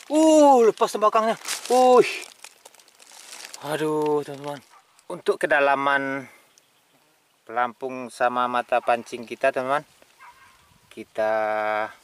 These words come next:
sesuaikan aja dengan situasi spot kita.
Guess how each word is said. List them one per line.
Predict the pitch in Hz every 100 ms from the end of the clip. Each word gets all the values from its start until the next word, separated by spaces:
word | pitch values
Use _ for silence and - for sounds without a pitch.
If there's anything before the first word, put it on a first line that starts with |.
| _ _ _ -
sesuaikan | 120 - 120 113 113
aja | 117 120
dengan | 117 113 110 110 107 107 - _ _ _ _ _
situasi | _ 131 - 120
spot | - - 113 -
kita. | 113 - 123 139 156